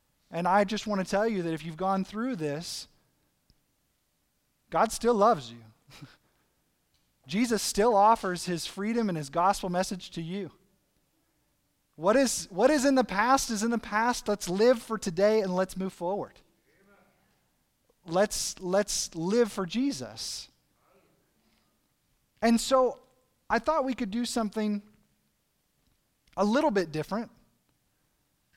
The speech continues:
Because as we know what God's original intent was for marriage, we find it in Genesis chapter two and verse twenty-four, Therefore a man shall leave his father and his mother and hold fast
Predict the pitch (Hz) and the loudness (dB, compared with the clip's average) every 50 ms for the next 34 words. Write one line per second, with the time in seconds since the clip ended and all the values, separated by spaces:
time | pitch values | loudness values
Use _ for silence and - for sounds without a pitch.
0 | _ _ _ _ _ _ _ _ _ _ _ _ 202 190 - 240 233 - 233 - | _ _ _ _ _ _ _ _ _ _ _ _ -10 0 2 2 2 2 0 -2
1 | - 233 269 254 240 233 269 269 262 240 233 247 269 277 277 262 254 220 196 185 | 2 4 4 4 4 0 2 2 4 4 4 4 4 4 6 6 4 2 2 2
2 | 208 214 214 226 180 208 196 202 180 190 247 302 285 269 247 233 214 202 208 190 | 4 4 4 4 4 2 -2 -2 -2 0 -2 -2 0 0 -2 -2 -2 -2 -2 -2
3 | 190 180 - - 226 240 220 165 185 156 160 196 277 - 262 180 151 156 190 233 | -2 -4 -2 -2 0 0 0 -2 -6 -4 2 4 6 6 6 6 4 2 0 -2
4 | 233 - - - - - _ - 185 170 165 156 147 139 143 170 214 208 220 185 | -4 -6 -8 -10 -12 -16 _ -6 -4 -4 -2 -2 -4 -4 -2 -4 -4 -6 -6 -8
5 | 175 175 - 175 165 160 165 160 143 156 147 147 156 151 156 - 156 - - - | -8 -6 -4 -4 -4 -2 -4 -6 -6 -8 -8 -8 -8 -8 -8 -8 -10 -10 -8 -6
6 | 165 143 - - 147 - - - 165 151 156 185 220 - _ _ _ _ _ _ | -6 -6 -6 -8 -14 -16 -12 -10 -8 -6 -6 -8 -10 -12 _ _ _ _ _ _
7 | _ _ _ _ _ _ _ _ _ _ _ _ _ _ _ _ _ _ _ _ | _ _ _ _ _ _ _ _ _ _ _ _ _ _ _ _ _ _ _ _
8 | _ _ _ _ 175 180 175 165 180 175 - - 190 185 175 165 - 180 180 196 | _ _ _ _ -4 -4 -2 0 -2 -4 -4 -6 -6 -6 -6 -6 -4 -2 0 0
9 | 190 190 196 196 - 220 208 196 185 180 185 185 202 208 208 208 - - 185 180 | 2 4 2 2 2 4 4 4 4 4 2 2 2 2 2 0 2 2 2 2
10 | 185 196 190 180 - - 185 190 208 220 202 190 170 175 185 202 220 220 190 170 | 2 0 -2 -4 -2 0 2 2 2 2 0 -4 -4 -4 -2 -2 0 -2 0 0
11 | 180 196 208 180 - - - - - - 196 220 262 277 226 - - - - - | 0 0 0 -2 -6 -14 -18 -10 -2 0 0 2 2 2 2 0 -2 -4 -6 -6
12 | - | -10